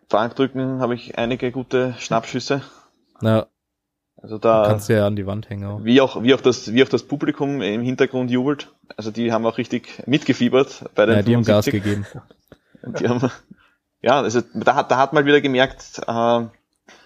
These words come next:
Speaker 1: selbst wenn die, äh, wenn die Leistung jetzt nicht so spitzenmäßig ist,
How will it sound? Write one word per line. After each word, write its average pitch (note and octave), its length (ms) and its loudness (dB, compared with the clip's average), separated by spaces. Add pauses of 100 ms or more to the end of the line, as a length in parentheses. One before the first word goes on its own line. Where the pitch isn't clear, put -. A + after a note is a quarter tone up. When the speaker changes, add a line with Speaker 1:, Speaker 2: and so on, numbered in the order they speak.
(300)
Speaker 1:
selbst - 360 0
wenn A#2+ 160 2
die, A#2+ 540 2
äh, - 180 -6 (180)
wenn G#2+ 160 -10
die A2+ 60 0
Leistung A2+ 340 2
jetzt A#2 100 -4
nicht B2 140 -4
so B2+ 80 2
spitzenmäßig A#2+ 580 -4
ist, - 300 -10